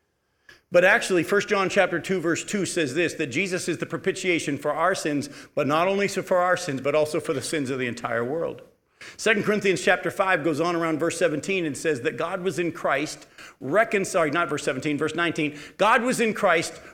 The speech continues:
reconciling the world to himself, not counting men's sins against them, and entrusting to us the message of reconciliation, be reconciled to God." And then it goes on in the end, the beginning of chapter six, and it says,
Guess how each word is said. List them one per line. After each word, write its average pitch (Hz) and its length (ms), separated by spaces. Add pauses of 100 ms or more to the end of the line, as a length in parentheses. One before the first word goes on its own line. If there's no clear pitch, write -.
reconciling 247 1120
the 208 100
world 220 600
to 208 140
himself, 165 840 (840)
not 185 240
counting 196 360
men's 175 200
sins 156 260
against 175 360
them, 107 280 (320)
and 190 160
entrusting 220 540
to 202 180
us 208 180
the 185 140
message 180 480
of 143 120
reconciliation, 160 1000 (260)
be 233 220
reconciled 156 720
to 165 60
God." 156 480 (380)
And 170 120
then 214 100
it 208 40
goes 170 200
on 196 180
in 175 80
the 175 140
end, 185 220
the 156 140
beginning 165 400
of 156 80
chapter 175 320
six, 208 340 (220)
and 170 100
it 175 60
says, 180 360